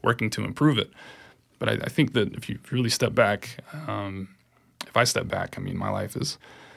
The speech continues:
ultimately pretty easy and pretty blessed, and I should be grateful for it. You know, I think there are a lot of people, and probably a lot of people listening to this, and I'm sure this section will get cut, but, um, where they, you know, they're, they're struggling with some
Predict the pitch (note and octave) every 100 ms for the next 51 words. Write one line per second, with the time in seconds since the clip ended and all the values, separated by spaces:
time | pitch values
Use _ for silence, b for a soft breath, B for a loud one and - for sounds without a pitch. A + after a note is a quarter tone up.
0 | B B B B F3 E3 C#3 A2+ G#2+ G#2+
1 | G2 F#2+ F#2+ F#2 - - G2 F#2+ A#2+ -
2 | - F#2+ F#2+ G2 F#2 - G2 F2+ F#2+ F#2+
3 | F#2+ F#2+ - G2+ - G2 G2 - - G2
4 | G2 - G#2 G#2 G2 F#2 G2+ G#2 G#2 A2
5 | G#2+ A2+ G#2 A#2 A#2+ A2+ G#2 G#2+ A2+ G#2
6 | G#2+ G#2+ G#2 G2 G2+ G#2 - - - G2
7 | G2 - - G2+ G#2 - G#2+ - - G2+
8 | - - A2 - - A2+ G2 - _ -
9 | - A2+ G#2 G2+ G#2 - G2+ G#2 G2+ G2+
10 | G2+ G#2 - _ _ _ _ _ _ A#2+
11 | A2 G#2 G#2 A2+ - C3 A2+ A2 G2+ G2+
12 | - G2+ F#2+